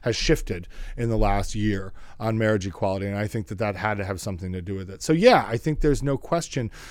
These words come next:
um, that this has had an impact. I don't think it's merely symbolic. I think it's real. I think there are real political consequences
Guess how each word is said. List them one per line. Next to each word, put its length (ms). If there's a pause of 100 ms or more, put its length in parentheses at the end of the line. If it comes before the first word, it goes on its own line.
(140)
um, 320
that 140
this 180
has 120
had 160
an 80
impact. 380
I 60
don't 280
think 200
it's 140
merely 280
symbolic. 600
I 60
think 200
it's 160
real. 380 (200)
I 40
think 160
there 120
are 80
real 220
political 460
consequences 840